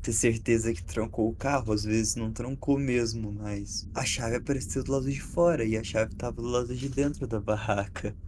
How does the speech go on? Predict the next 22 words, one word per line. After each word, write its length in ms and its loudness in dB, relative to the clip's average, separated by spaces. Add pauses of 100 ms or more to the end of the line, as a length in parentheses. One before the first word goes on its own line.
(420)
Ah, 260 8 (140)
pô, 160 12
se 140 8
fosse 280 6
animal 300 10
teria 320 8
comido 420 6
a 60 8
comida, 480 8
mas 180 6
a 80 4
comida 300 2
tava 200 2
intacta. 720 2 (440)
Tinha 260 2
comida 300 6
espalhada 480 6
pra 140 -2
tudo 200 -4
quanto 260 2
é 40 6
lado. 520 2